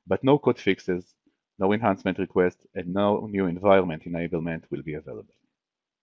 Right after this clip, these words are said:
Our latest release is A L M fifteen dot five dot one, which was released on January twenty twenty-one, and this version will be supported until September twenty twenty-four. A L M fifteen product line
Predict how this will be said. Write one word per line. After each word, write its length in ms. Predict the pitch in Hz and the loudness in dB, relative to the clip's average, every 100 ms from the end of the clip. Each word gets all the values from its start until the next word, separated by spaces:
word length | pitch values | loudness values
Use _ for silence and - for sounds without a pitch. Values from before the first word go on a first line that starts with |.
| _ _ _ _ _ _ _ - - | _ _ _ _ _ _ _ -20 -2
Our 180 | 113 147 | 6 8
latest 320 | 180 175 - | 8 6 2
release 300 | 120 120 - | 4 4 0
is 100 | 110 | 2
A 100 | 98 | 4
L 80 | 95 | 4
M 120 | 92 | 2
fifteen 340 | - 110 110 | 0 -2 -2
dot 160 | 85 82 | -2 -6
five 300 | - 95 107 | 0 0 2
dot 180 | 82 - | -4 -4
one, 240 | 87 143 - | -4 -6 -10
which 160 | 113 - | -8 -4
was 140 | 90 | -2
released 320 | 90 90 - | -2 -4 -4
on 80 | 85 | -4
January 520 | 95 98 90 85 78 - | 0 0 2 0 -2 -6
twenty 300 | 90 85 - | -6 -6 -8
twenty-one, 720 | - 71 - 135 127 117 131 _ _ _ _ - _ - | -12 -16 -14 -14 -14 -18 -18 _ _ _ _ -20 _ -10
and 100 | 113 | -2
this 200 | 147 - | -2 0
version 400 | 127 110 113 113 | 4 4 4 0
will 100 | 92 | 0
be 140 | 101 | -2
supported 540 | - 95 107 120 127 | -4 0 2 6 4
until 280 | 110 90 90 | 4 -2 -4
September 480 | - - 107 107 117 | -4 -6 -6 0 0
twenty 320 | - 82 - | 0 -8 -8
twenty-four. 560 | 82 78 85 - - - _ _ _ _ _ _ _ _ _ _ _ _ _ | -10 -10 -10 -10 -10 -12 _ _ _ _ _ _ _ _ _ _ _ _ _
A 140 | 117 101 | 4 6
L 100 | 92 | 4
M 80 | 90 | 0
fifteen 380 | 92 - 139 | -8 0 0
product 320 | 135 143 139 147 | 4 4 4 4
line 320 | 143 143 | 4 2